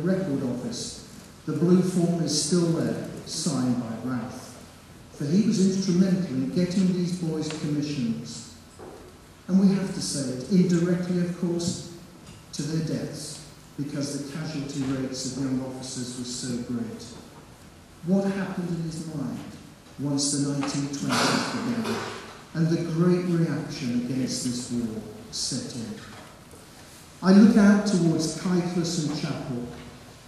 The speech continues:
Did he not do the same and look out on Caithness, but also see in his mind's eye beyond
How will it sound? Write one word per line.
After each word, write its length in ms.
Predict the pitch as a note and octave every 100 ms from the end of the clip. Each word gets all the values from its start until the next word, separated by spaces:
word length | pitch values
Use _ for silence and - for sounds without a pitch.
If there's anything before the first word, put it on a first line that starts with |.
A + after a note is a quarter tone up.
| - C3+
Did 160 | G3
he 200 | - G3
not 340 | F#3 F3+ - E3+
do 160 | F3+
the 100 | E3
same 480 | - F3+ E3 D#3+ D#3+
and 180 | D3 D3+
look 200 | D#3 E3
out 160 | D3 -
on 160 | D3 C#3+
Caithness, 880 | D3+ D3+ D3 C#3+ D3 D3 - - - - -
but 240 | G3+ G3+ A3
also 320 | A3+ - A3
see 480 | G3+ - G#3 G#3 G#3
in 100 | F#3+
his 340 | G3 G3 G3
mind's 440 | G3 G3 G3 F#3 F#3
eye 320 | F#3 F#3 -
beyond 640 | F#3+ F#3+ F3+ B2 - -